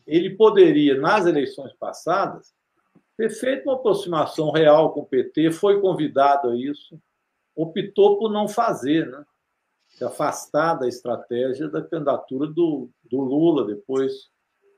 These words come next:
ficou o Haddad, até porque ele próprio não quis estabelecer um diálogo,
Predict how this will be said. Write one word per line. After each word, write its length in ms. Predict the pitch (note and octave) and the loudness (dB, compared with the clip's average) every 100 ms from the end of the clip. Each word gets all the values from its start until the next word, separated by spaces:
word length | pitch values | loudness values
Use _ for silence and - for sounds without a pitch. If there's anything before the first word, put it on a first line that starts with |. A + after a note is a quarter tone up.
| _ _ _ | _ _ _
ficou 540 | - D3+ - F#3 G#3 F#3 | -8 -8 4 6 8 8
o 40 | |
Haddad, 640 | C3 - C3+ F#3 F#3 - - _ _ | 4 0 2 2 2 -6 -18 _ _
até 400 | - - F3+ G3 | -18 -6 -4 -4
porque 400 | G3+ A3 - G3 | -6 -16 -8 4
ele 540 | F#3 F#3+ A#3+ A#3+ E3+ | 6 8 6 4 -2
próprio 460 | - D3+ - - C4+ | 0 2 2 0 -4
não 220 | D#4+ - _ | -4 -6 _
quis 260 | G#3 A3 | -12 -10
estabelecer 640 | C#3+ _ C#3 C3 C3 C3+ D#3+ | -10 _ -6 -2 -4 -4 -6
um 100 | G3+ | -4
diálogo, 560 | B3+ A#3+ E3+ C#3 - | 0 4 4 0 -6